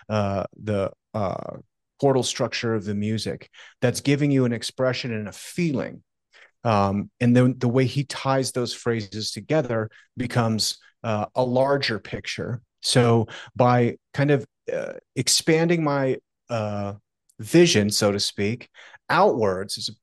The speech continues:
opposed to being so granular, like, allowing this music to roll over me, I start to get a, a really good idea of the, the feeling he was trying to communicate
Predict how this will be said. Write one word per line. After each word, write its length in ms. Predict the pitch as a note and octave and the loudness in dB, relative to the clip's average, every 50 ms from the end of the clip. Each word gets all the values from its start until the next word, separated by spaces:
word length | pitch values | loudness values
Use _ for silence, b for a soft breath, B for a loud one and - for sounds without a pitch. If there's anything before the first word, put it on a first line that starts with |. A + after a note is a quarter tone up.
| _ | _
opposed 460 | - B2 A#2 A2 - - D#3 D#3+ D3+ - | -2 -2 -2 -2 2 2 4 4 4 2
to 80 | C#3+ | 0
being 240 | B2+ D3 D3 D3 C3 | 2 2 2 4 2
so 160 | - - C3+ | 2 2 2
granular, 480 | A#2+ - A2+ A2+ A#2+ B2+ C3 B2 A#2 G#2+ | 2 2 0 2 2 2 4 2 2 2
like, 180 | G#2 G#2 G#2+ | 2 0 0
allowing 600 | - - A2 A2+ A#2 A#2 B2 C3+ C#3+ D3 C#3+ C#3 B2+ | 0 -2 -2 0 0 -2 -2 -2 -2 0 -2 -2 -2
this 180 | B2+ A#2+ - | -2 -4 -4
music 320 | - B2 A#2+ A#2+ B2 A#2 - | -4 -4 -4 -4 -6 -8 -8
to 140 | - - G#2 | -10 -10 -6
roll 280 | G2 A2 A2 G#2+ - - | -4 -2 0 0 0 0
over 260 | A2+ A#2 B2 B2 A#2+ | -2 -2 0 0 0
me, 220 | G#2 G2+ G2+ G#2 G2+ | 0 0 -2 -4 -4
I 100 | - A#2+ | -6 -6
start 340 | A2+ - - - C3+ D#3+ E3+ | -8 -6 -6 -6 -6 -6 -6
to 80 | - C#3 | -6 -2
get 200 | B2+ C3+ - - _ | -2 -2 -2 -2 _
a, 280 | - A2+ A2 G#2 F#2+ - - - | -4 -2 0 0 0 -2 -4 -6
a 80 | A2 | -8
really 300 | F#2+ G#2+ B2+ D#3 D3+ E3+ | -2 0 2 4 4 2
good 420 | C#3 A2 B2 B2 A#2+ A#2+ A#2 A#2 B B B B - | 2 2 2 2 2 0 0 -4 B B B B -4
idea 440 | A#2 A2+ - A#2+ A#2+ B2+ B2 - | -4 -2 -2 -2 -2 0 0 0
of 340 | - A2+ A2+ A2 G2 - - - _ _ _ _ _ | 0 0 -2 -4 -6 -8 -14 -20 _ _ _ _ _
the, 260 | - A2 G#2+ G#2 G#2 - | -6 -4 -4 -4 -4 -6
the 100 | - A#2 | -6 -8
feeling 400 | - - - D3+ D#3+ C#3+ C#3 A#2+ | -6 -4 -2 -2 0 0 -2 -2
he 180 | G2 G#2+ A2+ | -2 -2 -4
was 100 | G#2 F#2+ | -4 -6
trying 280 | - - - G2 F#2 E2 | -8 -10 -10 -8 -8 -8
to 60 | D#2+ | -8
communicate 640 | - - - G2+ F2 C#2 - - - - A#1+ A1+ - | -10 -10 -8 -6 -6 -6 -6 -6 -6 -6 -6 -6 -8